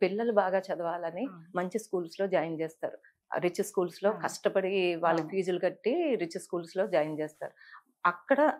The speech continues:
Speaker 1: ఆ పిల్లలతో వీళ్ళకి ఫ్రెండ్‌షిప్ అనేది అవుతుంది, అవునా కదా?
Speaker 2: క-, అవును.
Speaker 1: ఆ, వా-, అంటే వాళ్ళ పిల్-,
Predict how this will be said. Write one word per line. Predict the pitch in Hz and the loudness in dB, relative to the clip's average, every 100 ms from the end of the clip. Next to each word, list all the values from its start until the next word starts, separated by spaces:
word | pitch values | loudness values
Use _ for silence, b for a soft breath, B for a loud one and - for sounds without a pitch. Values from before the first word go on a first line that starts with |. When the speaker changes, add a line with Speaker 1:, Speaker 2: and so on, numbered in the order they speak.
| - - | -4 0
Speaker 1:
ఆ | 185 226 | 2 2
పిల్లలతో | 233 220 226 226 269 | 4 4 4 4 6
వీళ్ళకి | 269 196 185 190 190 240 254 190 165 165 - | 6 4 2 2 0 0 2 2 0 -4 0
ఫ్రెండ్‌షిప్ | 180 170 - 180 | 0 0 -2 0
అనేది | 175 185 | 0 0
అవుతుంది, | 208 156 131 160 - _ _ _ _ _ 190 | 0 0 -4 -8 -8 _ _ _ _ _ 0
అవునా | 214 233 | 0 4
కదా? | 202 190 190 | 2 2 -2
Speaker 2:
క-, | |
అవును. | 208 196 233 240 | -6 -6 -8 -2
Speaker 1:
ఆ, | 170 170 - 180 | 0 0 -4 6
వా-, | 196 196 - | 6 6 2
అంటే | 220 220 262 | 0 2 4
వాళ్ళ | 190 196 208 208 196 190 - b _ - | 4 4 2 2 2 0 -4 b _ 0
పిల్-, | 180 | 0